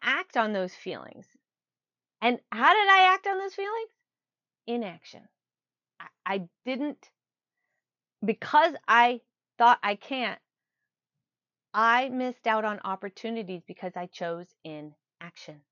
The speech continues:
Inaction is a victim mindset. When you don't do something to make a change, you're in a victim mindset. And I didn't even think I had the, the power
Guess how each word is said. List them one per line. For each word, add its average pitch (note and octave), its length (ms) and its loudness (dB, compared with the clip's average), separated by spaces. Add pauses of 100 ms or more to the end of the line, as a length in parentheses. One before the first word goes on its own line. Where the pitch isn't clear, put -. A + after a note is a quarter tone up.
(1300)
Inaction A3 880 -4 (140)
is G#3 140 -4
a G#3 40 -4
victim F3 420 -12
mindset. C#4 420 -14 (880)
When A3 120 -4
you A#3 120 -4
don't A3 420 -4
do C4 200 -6 (180)
something F3 500 -10
to - 80 -16
make F3 340 -12
a F3 60 -10 (100)
change, G#3 800 -12 (840)
you're G#3+ 140 -4
in G3+ 260 -6
a G#3+ 80 -8
victim F3 480 -12 (240)
mindset. A#3+ 460 -12 (1500)
And A3 140 -8 (120)
I C#4 140 -10
didn't F#4 220 -6
even D#4+ 240 -6
think C#4+ 200 -8
I C4+ 100 -4
had B3+ 220 -8
the, B3 100 -8 (260)
the B3+ 80 -8
power D#4+ 600 -4